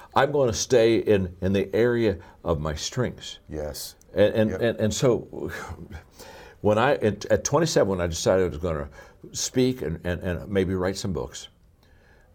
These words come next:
Speaker 1: I asked myself a very simple question. What are the areas that, that people need to excel in to be successful?
Speaker 2: Mm.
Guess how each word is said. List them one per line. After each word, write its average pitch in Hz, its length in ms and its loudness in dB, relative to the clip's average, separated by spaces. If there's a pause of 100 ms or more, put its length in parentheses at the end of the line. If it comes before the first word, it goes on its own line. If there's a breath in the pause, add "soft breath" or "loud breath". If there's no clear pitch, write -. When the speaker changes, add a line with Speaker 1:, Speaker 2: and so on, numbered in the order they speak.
Speaker 1:
I 95 80 4
asked 92 240 0
myself 98 280 -2
a 73 40 -10
very 101 180 2
simple 107 240 -4
question. 80 380 -4
What 135 180 4
are 143 80 0
the 123 160 0
areas 71 420 -4 (380 soft breath)
that, 90 260 2 (520 soft breath)
that 95 180 0
people 117 380 -2
need 104 300 -2
to 87 240 -4
excel 98 580 -4
in 76 340 -6 (220)
to 71 80 -8
be 69 120 -4
successful? - 640 -14
Speaker 2:
Mm. 78 200 -10